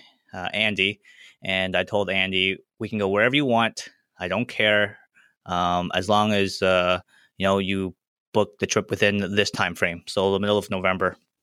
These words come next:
And, uh, he was like, "Good. Okay, cool." And, uh, we kinda jokingly talked about, uh, I'm gonna call it Nika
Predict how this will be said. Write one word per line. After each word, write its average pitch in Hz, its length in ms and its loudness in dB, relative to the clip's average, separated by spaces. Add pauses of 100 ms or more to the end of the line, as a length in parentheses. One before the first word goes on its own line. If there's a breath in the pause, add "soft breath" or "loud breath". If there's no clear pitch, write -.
(840)
And, 113 360 2
uh, 107 120 4
he 131 80 -2
was 127 100 0
like, 139 120 -2
"Good. 202 220 2 (100)
Okay, 160 200 2
cool." 147 280 -2 (960 loud breath)
And, 123 540 2
uh, 117 380 4
we 143 140 -4
kinda 160 220 0
jokingly 123 760 0
talked - 380 -2
about, 127 400 2
uh, 117 460 2
I'm 143 60 4
gonna 208 100 2
call 180 200 2
it 104 80 -4
Nika 107 380 0